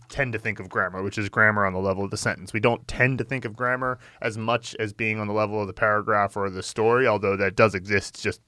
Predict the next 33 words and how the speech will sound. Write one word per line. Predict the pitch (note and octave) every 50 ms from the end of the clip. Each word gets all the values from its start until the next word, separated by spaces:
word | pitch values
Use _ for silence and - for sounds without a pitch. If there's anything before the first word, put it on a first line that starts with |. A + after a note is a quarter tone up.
| _ _ -
it | - - -
gets | A2 G2 - -
so | - G2+ F2+
complicated, | - - G2 F#2+ - G#2+ - - F2+ E2+ F2+ F2
it | F2 -
starts | - - F#2+ F2+ F2+ -
to | - F2+
be | E2+ F2 E2+ - - - - - - - - - - -
hard | - B2 A2 G#2 G2
to | G2
articulate. | F#2 F#2 - C3 A#2 - G2 F#2 F#2 F2 - -
But, | G#2 G#2 F#2+ - _ -
um, | G2+ G2 F#2+ F#2 F2+ - - - - - - - - - - - - _ _
from | - A#2+ A2 G#2+
sentences, | - D#3+ D#3 C#3+ C3 B2+ - C#3+ C3+ B2 A2+ -
from | - A#2+ A#2+
that | A#2 A#2 -
perspective, | - A2+ - - - B2+ A#2 - - A2 G#2 G2
you | G#2 G#2
kinda | - - - A#2 G#2+ G2+
start | - - - - C#3+ C3+ C3+ B2+
to | - A#2+
get | A2 A#2+ A2+ G#2+ - _ -
a | G#2
feeling | - - - - - D3 D3+ D3 C#3 B2+ A2+
for | G#2 - A2
grammar. | G2+ G#2+ G#2 G2 G2 G#2 A2 A2
Now, | A2+ G#2+
you're | A2+ A#2 B2
relatively, | B2 D#3+ E3 E3+ D#3+ - - D3+ D3 B2+ C3 C#3 C3+ B2+ B2+ B2 A#2+ - - - - - - _ _ - -
um, | A2+ A2+ A2 G#2 G#2 G2+ G2+ G2+ G2+ - - - - -
it's | - - -
still, | - - E3+ F3 E3+ D#3+ D3+ C3+ -